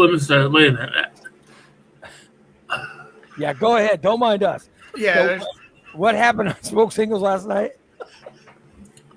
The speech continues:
Speaker 2: Maybe we
Speaker 1: Starting
Speaker 2: should,
Speaker 1: at about four o'clock.
Speaker 2: maybe we should have Bubas on explain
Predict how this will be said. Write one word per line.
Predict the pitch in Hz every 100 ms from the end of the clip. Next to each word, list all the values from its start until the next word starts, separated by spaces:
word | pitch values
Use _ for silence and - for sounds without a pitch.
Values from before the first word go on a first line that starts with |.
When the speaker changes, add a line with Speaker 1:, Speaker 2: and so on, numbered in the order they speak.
| _ _ 160
Speaker 2:
Maybe | 240 -
we |
Speaker 1:
Starting | 226 233 208
Speaker 2:
should, | 180
Speaker 1:
at |
about | 165 165 160 -
four | 165 185
o'clock. | 170 147 151 139 127 139 - -
Speaker 2:
maybe | 165 247
we | 269
should | 214
have | 196 135
Bubas | 180 180 135 -
on | 107 101
explain | - 107